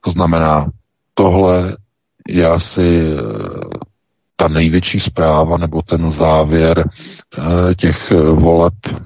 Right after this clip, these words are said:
do parlamentu, protože co se týče odporu proti očkování a, eh, ochraně lidských svobod, tak tam to dopadlo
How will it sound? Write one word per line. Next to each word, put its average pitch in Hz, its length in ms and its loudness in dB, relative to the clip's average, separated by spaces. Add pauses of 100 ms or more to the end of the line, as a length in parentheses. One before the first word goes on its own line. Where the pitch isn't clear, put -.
(280)
do 95 180 -4
parlamentu, 90 800 0 (760)
protože 85 680 2 (1400)
co - 80 -4
se - 160 -2
týče 90 280 2
odporu 90 640 2
proti 85 520 2 (320)
očkování 90 1040 0 (160)
a, 78 400 0
eh, - 360 -8 (1080)
ochraně 87 640 2
lidských 80 560 0
svobod, 82 520 0 (1300)
tak 76 180 -2 (180)
tam 95 240 2
to 104 100 0
dopadlo 85 680 2